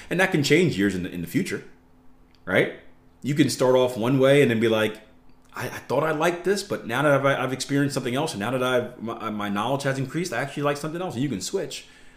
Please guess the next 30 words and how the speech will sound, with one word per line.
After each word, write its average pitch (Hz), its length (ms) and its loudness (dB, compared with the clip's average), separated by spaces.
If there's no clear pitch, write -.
But - 380 -2
there's 110 160 -6
no 139 160 4
way 135 180 6
to 110 80 2
answer 131 220 -2
that 104 200 2
question 101 280 -2
at 85 120 -8
first. - 480 0
You 101 100 -2
just 127 180 -2
have 120 200 -2
to 104 280 0
do 127 160 0
what 117 240 0
fits - 360 -4
best - 560 -6
and 107 120 -2
then 101 160 0
dig 101 180 0
into 139 300 -2
it. - 100 -16
And 110 80 -4
then 110 80 0
if 107 100 -6
it - 60 -10
changes, 113 340 -2
it 107 80 -6
changes. 151 520 -6